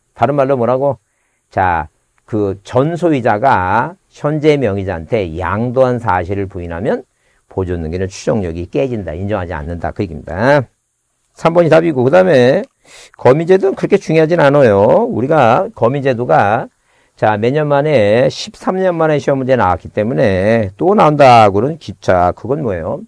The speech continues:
쉽진 않은데 하여튼 개판 소위, 계약에 의한 판결에 의한 이전 등기할 때는 거민 받을, 거민제도가 원칙입니다. 지금 현재 매매 계약서를 등기 원인 증서로 이전 등기할 때 거래 신고 필증을 내란 얘기지.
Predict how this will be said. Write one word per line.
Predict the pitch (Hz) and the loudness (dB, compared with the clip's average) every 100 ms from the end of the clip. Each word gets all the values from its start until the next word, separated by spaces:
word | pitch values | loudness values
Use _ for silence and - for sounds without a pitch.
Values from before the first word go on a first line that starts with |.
| _ _ _ _ _ | _ _ _ _ _
쉽진 | - - 185 | -20 -4 0
않은데 | 127 113 143 | 2 2 0
하여튼 | 127 139 | 0 -2
개판 | 120 117 160 147 | 0 0 2 0
소위, | 127 87 76 | -2 -6 -8
계약에 | - 113 139 143 | -2 4 4 4
의한 | 143 151 | 0 -2
판결에 | 151 - 160 147 | -6 -8 -2 0
의한 | 139 127 | 0 0
이전 | 107 98 | -2 -4
등기할 | 87 82 | -6 -6
때는 | 113 120 | -6 -6
거민 | 117 101 107 | -4 -4 -4
받을, | 80 73 _ - | -8 -12 _ -4
거민제도가 | 113 135 151 107 113 98 | -2 0 0 -2 -2 -2
원칙입니다. | 82 113 - 101 95 - - _ _ _ _ _ _ _ _ _ _ | -2 -6 -8 -14 -16 -20 -20 _ _ _ _ _ _ _ _ _ _
지금 | 127 156 | -4 0
현재 | 160 165 160 113 | 0 2 2 4
매매 | 104 90 113 165 208 | 2 0 0 2 2
계약서를 | 185 156 127 - 110 135 143 151 | 2 2 2 0 -4 -2 -2 -4
등기 | 104 104 110 110 117 | -6 -4 -4 -2 -2
원인 | 107 101 104 101 95 | 0 0 0 -6 -8
증서로 | 87 82 117 101 87 127 185 | -10 -6 -4 -2 -2 -4 -6
이전 | 87 92 107 113 | -8 -6 -4 -4
등기할 | 104 107 80 | -2 -2 -4
때 | - 92 82 76 - _ _ _ | -6 -6 -6 -10 -14 _ _ _
거래 | - 107 113 | -4 0 0
신고 | 117 113 | -2 -4
필증을 | 95 95 101 90 | -4 -6 -8 -6
내란 | 80 87 82 | -6 -6 -8
얘기지. | 65 73 - 131 | -10 -14 -8 -8